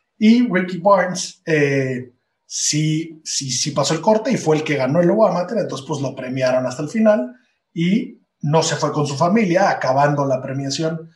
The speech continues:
se fue, eh, se regresó a, al club y iba a ver a su familia el día siguiente.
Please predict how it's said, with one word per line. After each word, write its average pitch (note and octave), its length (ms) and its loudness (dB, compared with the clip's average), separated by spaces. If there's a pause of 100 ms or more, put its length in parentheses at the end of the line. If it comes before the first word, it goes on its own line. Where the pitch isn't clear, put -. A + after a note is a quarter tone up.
(180)
se - 220 -12
fue, B2+ 540 -6
eh, A#2+ 400 -6
se C3+ 160 -4
regresó C3 460 -2
a, B2+ 200 -2 (240)
al A#2+ 220 -14
club A3 400 2 (280)
y C#3 180 -4
iba C#3+ 120 2
a C3+ 40 4
ver C#3 100 2
a C#3 40 2
su - 120 -4
familia C3+ 260 -2
el B2+ 60 -6
día A#2+ 80 -8
siguiente. - 340 -8